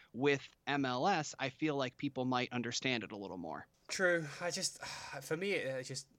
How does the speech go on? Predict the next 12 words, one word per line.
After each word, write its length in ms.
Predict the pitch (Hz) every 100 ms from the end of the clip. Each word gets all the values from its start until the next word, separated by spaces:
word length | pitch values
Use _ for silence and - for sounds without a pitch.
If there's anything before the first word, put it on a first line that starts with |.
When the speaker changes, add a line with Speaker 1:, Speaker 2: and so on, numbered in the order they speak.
| -
Speaker 2:
just 180 | 147 139
seems 240 | 139 127
like 160 | 113 127
it 60 |
would 80 | 110
just 200 | 120 -
need 240 | 120 113
more 520 | 110 113 113 107 104 - _ _ -
communication, 720 | - 120 113 - 107 107 107
more 180 | 110 107
advertising, 720 | 110 104 - 104 104 101 104 - -
and 480 | 113 107 107 104